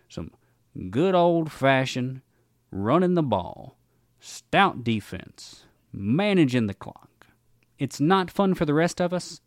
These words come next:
unless you're the Patriots or a Patriots fan, but it will probably win football games. And they're okay on offense. They made some solid additions at receiver,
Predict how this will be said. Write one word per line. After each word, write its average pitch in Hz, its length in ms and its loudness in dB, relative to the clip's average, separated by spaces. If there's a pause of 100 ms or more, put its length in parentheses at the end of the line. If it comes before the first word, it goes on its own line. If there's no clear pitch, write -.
unless 151 340 0
you're 147 100 -2
the 127 60 -2
Patriots - 720 -12 (460)
or 131 120 4
a 123 60 4
Patriots 151 460 -2
fan, - 480 -6 (440)
but - 220 -4 (1080)
it 185 120 -2
will 208 140 -4
probably 247 560 0
win 202 220 -2
football 117 380 -10
games. - 520 -20 (360)
And 190 180 2
they're 240 260 0 (520)
okay 170 720 -6 (240)
on 107 180 -4
offense. 104 640 -12 (580)
They 202 100 -2
made 214 240 -2
some 175 180 -4
solid 156 460 -2
additions 131 500 -6
at - 140 -10
receiver, 127 560 -8